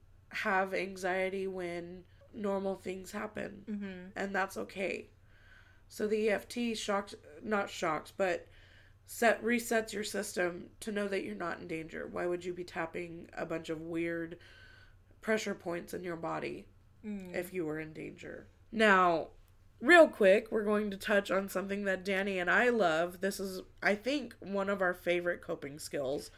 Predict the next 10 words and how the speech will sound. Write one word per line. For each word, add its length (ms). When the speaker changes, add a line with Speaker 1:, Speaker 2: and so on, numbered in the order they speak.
Speaker 2:
Definitely. 720
Speaker 1:
'Cause 260
we're 160
nerds. 640
So, 640
we're 140
gonna 220
talk 260
about 300
tabletop 720